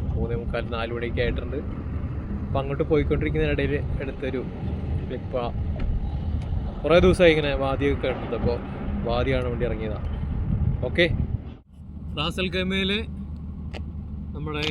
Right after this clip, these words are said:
യാത്രാ വേളയിലുള്ള ചെറിയൊരു വിവരണം.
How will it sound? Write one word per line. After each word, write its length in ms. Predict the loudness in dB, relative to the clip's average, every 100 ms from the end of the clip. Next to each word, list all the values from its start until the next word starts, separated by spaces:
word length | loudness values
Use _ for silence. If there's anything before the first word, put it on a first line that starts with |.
| -2
യാത്രാ 360 | -4 -4 -4 -4 -6 -8 -8 -8 -8 -6
വേളയിലുള്ള 480 | -4 -2 -2 -4 -4 -4 -6 -6 -6
ചെറിയൊരു 420 | -6 -4 -4 -4 -6 -6 -6 -6 -8 -6 -6 -6 -6 -6 -6 -6 -6 -6
വിവരണം. 340 | -6 -4 -6